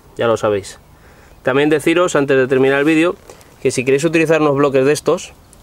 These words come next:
podéis hacerlo. Si queréis no pintarlos, no hace falta que los pintéis.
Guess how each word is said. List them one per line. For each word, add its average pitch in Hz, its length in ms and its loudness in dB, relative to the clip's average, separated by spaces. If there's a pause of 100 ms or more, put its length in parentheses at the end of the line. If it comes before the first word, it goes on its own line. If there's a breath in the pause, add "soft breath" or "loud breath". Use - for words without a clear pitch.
(100)
podéis 127 220 0
hacerlo. 127 360 2
Si 110 160 -4
queréis 127 220 0
no 131 140 0
pintarlos, 147 640 0
no 143 100 0
hace 127 120 -8
falta 127 280 0
que 123 60 2
los 123 100 -2
pintéis. 127 520 -2